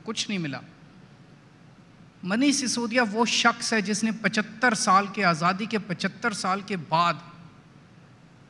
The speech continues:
इस देश के गरीब आदमी को ये उम्मीद दी है कि उसके बच्चों का भी अच्छा भविष्य हो सकता है। आज दिल्ली के अंदर गरीबों के बच्चे डॉक्टर बन रहे हैं, इंजीनियर बन रहे हैं, वकील बन रहे हैं।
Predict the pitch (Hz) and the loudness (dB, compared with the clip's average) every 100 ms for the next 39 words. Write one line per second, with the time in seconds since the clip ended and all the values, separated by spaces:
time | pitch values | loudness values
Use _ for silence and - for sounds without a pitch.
0 | - - 180 185 156 208 220 233 226 - | -20 -20 -4 -2 2 2 2 2 0 2
1 | 175 220 220 180 180 180 208 208 220 220 | 0 0 4 6 6 2 -2 0 0 0
2 | 226 180 175 196 240 180 165 196 208 208 | 0 2 4 6 6 4 0 2 2 2
3 | 214 202 - 185 170 - 202 208 196 196 | -2 -4 0 0 -2 -2 -2 0 0 -2
4 | 196 226 180 160 185 - 196 160 - 151 | -2 -4 -2 -2 -2 -2 -4 -6 -10 -14
5 | 139 156 - - - - - - - - | -14 -16 -20 -20 -20 -20 -20 -20 -20 -20
6 | - - - 156 185 180 170 214 247 240 | -20 -20 -12 2 2 4 -2 0 0 2
7 | 220 208 214 208 180 196 202 226 220 220 | 0 2 0 0 0 0 2 0 0 0
8 | 180 - - 220 202 165 - - 220 185 | -2 -4 0 2 4 2 0 0 -2 2
9 | 190 185 208 214 220 202 156 180 202 220 | 0 2 0 2 2 2 2 2 4 2
10 | 196 196 190 196 208 214 175 180 226 233 | 2 0 2 2 2 2 0 -2 2 2
11 | 202 202 185 196 190 165 147 - | 4 2 2 2 2 0 -4 -12